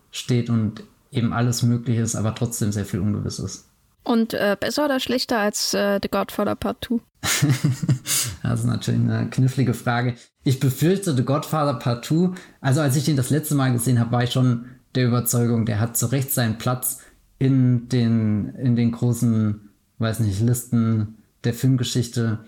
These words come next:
Speaker 1: verdient. Aber dann kam ja irgendwie die, der Apocalypse Now nochmal ins Kino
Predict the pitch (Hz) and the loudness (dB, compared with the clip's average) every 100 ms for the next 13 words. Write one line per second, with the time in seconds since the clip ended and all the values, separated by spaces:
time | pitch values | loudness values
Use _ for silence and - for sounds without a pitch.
0 | _ _ - 120 120 156 165 127 117 131 | _ _ -2 0 2 2 2 0 2 2
1 | 143 127 135 127 127 131 120 123 120 120 | 2 2 2 2 2 4 2 2 2 0
2 | - 113 110 92 - 117 110 - 113 147 | 0 -2 -2 -4 -2 0 0 -2 0 0
3 | 131 117 110 110 - 123 123 135 | 2 0 0 -2 -2 0 2 2